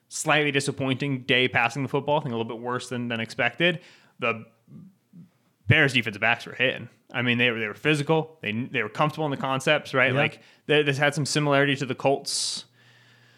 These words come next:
Speaker 1: uh, game where you're like, "All right, like, they kinda, like, you know, it slants. Like, we know. <laughs>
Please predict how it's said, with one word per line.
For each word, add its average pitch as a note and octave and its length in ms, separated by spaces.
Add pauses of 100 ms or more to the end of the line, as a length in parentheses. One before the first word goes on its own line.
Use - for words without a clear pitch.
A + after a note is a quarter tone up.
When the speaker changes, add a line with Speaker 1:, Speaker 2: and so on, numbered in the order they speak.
(280)
Speaker 1:
uh, D3 300
game E3+ 380
where C#3+ 120
you're C3+ 160
like, B2+ 140
"All F3+ 60
right, C#3+ 200
like, B2 140
they D#3 100
kinda, D3 360 (220)
like, B2+ 140
you C3 60
know, A#2 180 (240)
it C3+ 180
slants. C4 580
Like, C3 140
we F#3 120
know. C#4+ 340
<laughs> - 40